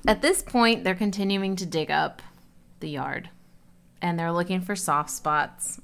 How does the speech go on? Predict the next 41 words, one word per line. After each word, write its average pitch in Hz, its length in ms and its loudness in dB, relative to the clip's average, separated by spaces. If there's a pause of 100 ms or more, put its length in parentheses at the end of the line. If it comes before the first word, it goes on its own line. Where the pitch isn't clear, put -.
(140)
and 185 180 -2
they 185 80 0
find 185 320 2
a 247 60 2
new 220 180 4
one, 165 360 0 (580)
and 160 240 0
about 175 280 6
three 185 180 2
feet 269 240 -2
down, 175 420 8
just 160 280 -4
as 214 140 -6
the 226 180 0
others, 170 640 0 (140)
underneath 175 500 -2
some 254 240 0
garbage, 175 640 4 (400)
they 202 140 2
find 185 500 6
rotting 180 380 6
burlap 170 680 6 (120)
and 160 340 0
a 160 40 -4
bunch 147 280 -2
of 165 80 -8
body 143 300 2
parts. - 580 -2 (300)
In 196 180 2
this 202 220 0
case, 214 240 0
the 196 100 -4
first 202 320 0
skull 190 220 0
they 190 120 2
find 175 420 2
has 175 180 2
a 180 40 0
three-inch 170 600 -6
gash, 151 640 2 (300)
and 165 440 -2